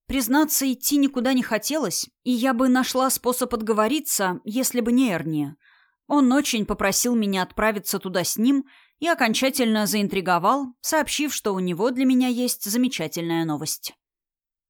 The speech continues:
В этот пятничный вечер царила приятная осенняя погода. Дул легкий, совсем не холодный ветерок, на небе не было ни единого облачка. Но мое настроение все равно оставалось мрачным.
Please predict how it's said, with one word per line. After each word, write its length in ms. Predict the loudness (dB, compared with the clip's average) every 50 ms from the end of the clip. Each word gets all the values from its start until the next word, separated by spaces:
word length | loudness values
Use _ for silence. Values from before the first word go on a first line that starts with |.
| _
В 80 | -4 -4
этот 280 | -2 -2 -2 -4 -4 -2
пятничный 600 | -2 -2 0 0 -2 -2 -2 -4 -4 -4 -2 -2
вечер 440 | -2 -2 -4 -4 -4 -6 -6 -6
царила 440 | -6 -4 -2 -2 0 0 0 0 0
приятная 640 | 0 0 -2 -2 0 0 0 0 0 -2 0 0 0
осенняя 420 | -2 -2 0 0 0 0 0 0
погода. 600 | 0 -2 -2 0 -2 -2 -2 -4 -6 -8 -10 -14 _ _ _ _ _ _ _ _ _ _
Дул 320 | -4 0 2 2 2 2
легкий, 440 | 4 4 2 2 2 -2 -4 -6 -4
совсем 460 | -2 -2 -2 -2 -2 -2 -2 0 0
не 80 | 0 -2
холодный 480 | -2 0 0 0 0 0 -2 -2 -2 -2
ветерок, 600 | -2 -4 -4 -4 -2 -2 -2 -4 -6 -10 -20 -20 _ _ _ _
на 160 | 0 2 2
небе 380 | 4 4 4 2 2 2 2 2
не 220 | 4 4 2 2
было 280 | 0 0 0 0 0 0
ни 180 | 2 2 2
единого 420 | 2 2 0 -2 -2 -4 -2 -2 -2
облачка. 760 | -2 -2 -2 -2 -6 -8 -8 -8 -6 -6 -6 -6 -8 -10 -16 _ _ _ _ _ _ _ _ _ -4
Но 200 | -2 0 2 2
мое 300 | 2 2 2 2 2 0
настроение 720 | 0 -2 -2 -2 0 0 0 0 0 0 0 0 0 -2
все 220 | -4 -4 -4 -2 0
равно 340 | 0 0 0 0 0 0 0
оставалось 580 | -2 -2 -2 -2 -2 0 0 -2 -2 -4 -4
мрачным. 720 | -4 -4 -4 -4 -4 -6 -6 -6 -6 -6 -6 -8 -12 -18